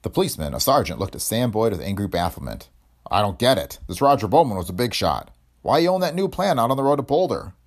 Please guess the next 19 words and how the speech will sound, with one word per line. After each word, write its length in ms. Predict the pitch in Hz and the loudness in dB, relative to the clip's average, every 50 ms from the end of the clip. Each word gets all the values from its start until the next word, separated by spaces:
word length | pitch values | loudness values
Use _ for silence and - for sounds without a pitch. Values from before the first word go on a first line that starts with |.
| _ _ | _ _
Why 140 | - - 135 | 2 2 2
would 80 | 147 | 4
he 60 | 143 127 | 2 2
want 180 | 117 117 117 | 0 0 -2
to 60 | 113 | -4
tie 440 | 98 - 120 113 120 127 135 135 131 - _ _ _ _ _ _ _ _ _ _ _ _ _ _ _ _ _ _ _ _ _ _ _ _ _ _ _ _ - | -4 -2 0 2 2 2 2 0 -4 -8 _ _ _ _ _ _ _ _ _ _ _ _ _ _ _ _ _ _ _ _ _ _ _ _ _ _ _ _ -8
Miss 200 | - 127 127 - | -4 -4 -2 0
Norcross 420 | 151 151 156 - 156 147 135 - 190 | 0 0 2 2 2 0 0 2 2
up? 200 | 185 135 - - | 0 0 0 -2
And 80 | 92 | 0
how'd 180 | 127 170 180 160 | 2 2 2 0
you 80 | 170 | 0
know 120 | 180 190 190 | 0 0 0
she 140 | 180 - 196 | 0 -2 -4
was 120 | 180 - | -4 -2
here 160 | 165 185 196 | 0 0 0
anyhow?" 540 | 202 202 214 170 120 98 82 64 73 85 - _ _ _ _ _ _ _ _ _ _ _ _ _ _ _ _ _ _ _ _ _ _ | 0 -2 -2 -2 -2 -2 -2 -4 -8 -12 -14 _ _ _ _ _ _ _ _ _ _ _ _ _ _ _ _ _ _ _ _ _ _
Boyd 220 | - 80 95 90 | -4 -4 -4 -4
shrugged. 460 | - - - 76 62 - 52 - - | -4 -6 -4 -4 -4 -4 -8 -12 -16